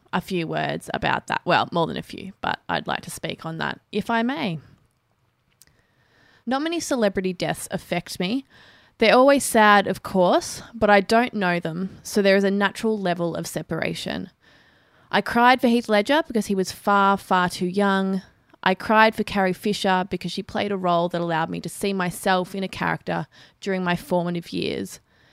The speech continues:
And I cried for Naya Rivera because she was both of those things. Too young and playing a role that allowed me to see myself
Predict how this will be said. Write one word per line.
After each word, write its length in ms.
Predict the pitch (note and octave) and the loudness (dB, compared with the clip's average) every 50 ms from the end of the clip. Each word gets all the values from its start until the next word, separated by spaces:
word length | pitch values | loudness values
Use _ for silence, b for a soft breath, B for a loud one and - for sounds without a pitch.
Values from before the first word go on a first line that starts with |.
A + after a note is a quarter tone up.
| _ _ _ | _ _ _
And 140 | - F#3+ G3 | 0 0 0
I 80 | G3 | 0
cried 400 | - - - G#3 G#3+ A3 A3+ A3 | 0 0 2 4 4 4 4 2
for 100 | - B3+ | 0 -2
Naya 280 | B3 A#3+ A3 G#3+ G#3+ A3 | 0 2 2 2 2 2
Rivera 500 | A3 G#3 G3+ F#3 F3 F3 E3+ F#2+ F2 - - _ | 0 0 -2 -2 -2 -2 -4 -4 -6 -8 -8 _
because 240 | F3+ - F3+ F3+ | -6 -4 -4 -4
she 140 | - - F#3 | -4 -2 -2
was 160 | F3+ F3 F3 | -2 -2 -4
both 300 | - - E3 E3 E3 - | -4 -4 -4 -4 -4 -4
of 120 | F3+ F3+ - | -8 -8 -6
those 240 | - - - - - | -6 -6 -6 -6 -6
things. 500 | - C2 B1 - - F3+ F3+ - - - _ _ _ _ _ _ _ _ _ _ | -8 -6 -6 -6 -8 -10 -12 -14 -18 -20 _ _ _ _ _ _ _ _ _ _
Too 180 | - - A#3 B3+ | -4 -2 0 0
young 540 | C4+ B3+ B3 A3 G3+ F#3 F3+ F#3 F#3+ F#3+ - _ - | 2 2 2 2 2 2 0 -2 -4 -6 -8 _ -6
and 140 | - F#3+ F#3 | -6 -6 -4
playing 320 | - G3 F#3+ G3 G#3 G#3+ | 0 0 0 0 2 0
a 60 | A3 G#3 | 0 2
role 340 | G3+ F#3+ F3 E3+ E3+ E3+ E3 | 2 4 4 4 2 0 0
that 140 | - E3+ E3+ | -2 -4 -2
allowed 340 | E3+ F3 E3+ E3+ F3 E3+ | 0 0 0 0 0 0
me 140 | F3 E3+ E3+ | -2 -4 -6
to 60 | E3 | -6
see 260 | E3 - - B3 B3 B3 | -8 -6 -4 -2 -2 0
myself 640 | A#3+ A3+ A3 G#3+ - - G3 F3+ F3 F3 - - | 0 -2 -4 -4 -4 -2 -2 -2 -2 -2 -6 -10